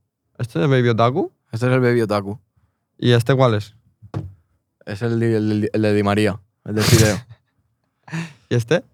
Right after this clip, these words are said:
Speaker 1: Es el
Speaker 2: Es el
Speaker 1: normal.
Speaker 2: de Gareth Bale.
Speaker 1: Gareth Bale. No, el Gareth Bale es con alas, bro.
Speaker 2: Eso es.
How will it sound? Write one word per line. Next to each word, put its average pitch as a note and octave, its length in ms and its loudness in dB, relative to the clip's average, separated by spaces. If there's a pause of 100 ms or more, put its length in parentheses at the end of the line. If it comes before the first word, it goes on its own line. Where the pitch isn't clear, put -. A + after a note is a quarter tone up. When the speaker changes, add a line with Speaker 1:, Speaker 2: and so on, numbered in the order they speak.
(800)
Speaker 1:
Es B2 100 -8
el B2+ 120 4
Speaker 2:
Es - 100 2
el G#2+ 60 0
Speaker 1:
normal. A2 140 4
Speaker 2:
de A#2 40 2
Gareth A2+ 260 0
Bale. G#2+ 200 0
Speaker 1:
Gareth A2+ 260 2
Bale. G#2 240 -4 (260)
No, A2 160 0
el G#2+ 60 -2
Gareth A2+ 240 2
Bale B2+ 180 4
es A#2 140 0
con A2+ 160 -4
alas, G#2+ 180 -4
bro. G#2 200 -10 (580)
Speaker 2:
Eso G#2+ 340 -4
es. G2 180 -10